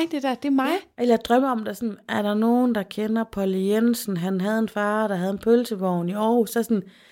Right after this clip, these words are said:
Speaker 2: det ved jeg jo godt, hvem er. Og jeg, jeg har endnu ikke oplevet, trods, trods for, at der er mange opslag hver dag, der har jeg endnu ikke opdaget, at, øhm, at der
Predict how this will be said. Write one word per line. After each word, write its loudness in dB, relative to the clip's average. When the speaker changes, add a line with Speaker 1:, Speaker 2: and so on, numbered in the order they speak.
Speaker 2:
det -2
ved -2
jeg 0
jo -4
godt, -6
hvem 2
er. -2
Og -4
jeg, -4
jeg -10
har -14
endnu 0
ikke -4
oplevet, -2
trods, -6
trods -2
for, 2
at 4
der 2
er -2
mange -2
opslag 0
hver 2
dag, -8
der -6
har 0
jeg -4
endnu 4
ikke -2
opdaget, -2
at, -8
øhm, -6
at -10
der -6